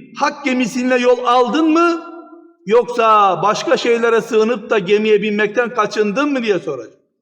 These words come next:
"Benim babam hocaydı, dedem hafızdı." diyerek kendini kandırdığın kadar kandır. Deden kendini kurtarırsa kurtaracak ama sana faydası yok, seni iman etmedin mi?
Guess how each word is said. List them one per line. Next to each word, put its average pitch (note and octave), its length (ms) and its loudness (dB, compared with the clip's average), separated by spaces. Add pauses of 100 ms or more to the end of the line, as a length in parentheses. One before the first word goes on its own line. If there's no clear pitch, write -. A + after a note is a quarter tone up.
(1400)
"Benim C4+ 420 2
babam C#4+ 320 2
hocaydı, A3+ 680 2 (380)
dedem A#3+ 420 2
hafızdı." A3+ 840 0 (340)
diyerek B3 460 2
kendini A3+ 380 -2
kandırdığın A3 680 0
kadar A3 300 0
kandır. B3 520 -2 (800)
Deden A3 420 0
kendini C4+ 420 2
kurtarırsa C4+ 600 0
kurtaracak C4 520 0
ama C4 180 0
sana B3+ 260 0
faydası B3 440 2
yok, D4 120 0
seni B3 220 -2
iman G#3+ 320 0
etmedin E3+ 440 -4
mi? B2+ 160 -16